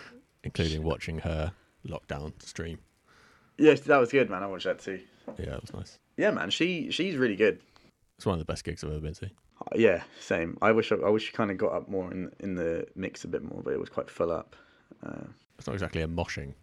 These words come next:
Speaker 1: kind of gig, is it?
Speaker 2: No, but it would have been like, it would have been nice to get, yeah, yeah. I just like get, I like getting a good view. You know, I don't have to mosh. Unlike you, you're a, you're an animal when it comes to moshing, eh?
Speaker 1: Um, do you wanna play the game again?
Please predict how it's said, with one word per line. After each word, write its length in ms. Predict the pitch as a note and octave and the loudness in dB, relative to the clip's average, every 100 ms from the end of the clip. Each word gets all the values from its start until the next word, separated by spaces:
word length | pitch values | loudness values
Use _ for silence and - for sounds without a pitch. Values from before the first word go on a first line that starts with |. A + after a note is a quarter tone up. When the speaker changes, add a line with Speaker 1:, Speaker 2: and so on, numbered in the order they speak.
| _ | _
Speaker 1:
kind 160 | - D#2+ | -8 -6
of 60 | |
gig, 200 | - E2+ | -4 -4
is 100 | F#2+ | 0
it? 40 | F3 | 6
Speaker 2:
No, 160 | D#3 | 8
but 80 | B2 | 10
it 60 | B2 | 8
would 80 | C3+ | 6
have 80 | |
been 80 | A2+ | 4
like, 160 | A2 F#2 | 6 6
it 60 | |
would 100 | A2 | 6
have 80 | A2 | 4
been 120 | G#2 | 0
nice 260 | G2 F#2 - | 0 -2 -4
to 120 | - | -6
get, 300 | F2+ D#2+ C#2+ - _ _ C#2+ - - | -2 -2 -2 -8 _ _ -20 -20 -4
yeah, 260 | F#2+ F#2 - | -2 -2 -2
yeah. 200 | F3+ F#3+ | 4 6
I 40 | F3 | 8
just 100 | F3+ | 8
like 140 | C3 | 6
get, 120 | A2 G2 | 6 2
I 40 | |
like 160 | A2 A2 | 2 4
getting 240 | G#2+ F#2+ - | 2 0 -8
a 40 | - | -4
good 200 | - F#2 | 0 0
view. 360 | F2+ F#2+ E2 - _ | 2 0 0 -6 _
You 120 | - F#2 | -8 -6
know, 120 | F2+ - _ _ _ _ _ - | -8 -12 _ _ _ _ _ 2
I 60 | |
don't 80 | C3+ | 2
have 120 | A#2 | 2
to 80 | - | -2
mosh. 460 | F2+ D#2+ - - - _ _ _ _ _ | -2 -2 -4 -10 -12 _ _ _ _ _
Unlike 260 | G2 F#2 F2+ | -4 -2 0
you, 380 | F#2+ F2+ F2 F2+ - - | 0 2 0 -6 -14 -4
you're 200 | F#2+ F#2 | -2 0
a, 100 | - | 0
you're 140 | - A2 | 2 4
an 60 | |
animal 360 | G#2 G2 F2 D#2 _ _ - - | 6 4 0 -8 _ _ -20 -12
when 100 | E2+ | -8
it 80 | - | -4
comes 160 | E2+ E2+ | -6 -4
to 60 | F2+ | -4
moshing, 340 | E2+ E2 F2+ | -2 -2 -4
eh? 1160 | F#2 A2+ - - G3 - _ _ _ _ - - | -4 -4 -10 -20 -20 -20 _ _ _ _ -8 -2
Speaker 1:
Um, 360 | F2+ F2+ F2+ - _ _ | 0 0 -2 -8 _ _
do 100 | - | -2
you 80 | F2 | 0
wanna 140 | F2 F2 | 2 2
play 120 | F#2 | 0
the 60 | F2+ | 0
game 200 | A#2 F#2 | 0 0
again? 180 | E2+ | -2